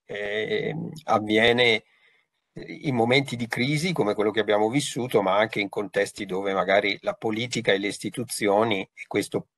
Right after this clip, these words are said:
potrebbe essere anche lo specifico dell'Italia, eh, sono particolarmente, sono, diciamo, più fragili, più fragili che altrove, ma in generale direi che questo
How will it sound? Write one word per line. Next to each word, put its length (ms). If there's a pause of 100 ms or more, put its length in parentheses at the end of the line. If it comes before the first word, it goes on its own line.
(120)
potrebbe 420
essere 300
anche 220
lo 80
specifico 640
dell'Italia, 1160
eh, 40
sono 300
particolarmente, 760 (100)
sono, 440
diciamo, 380
più 140
fragili, 640 (360)
più 160
fragili 500
che 140
altrove, 720
ma 220 (240)
in 120
generale 580
direi 260
che 120
questo 480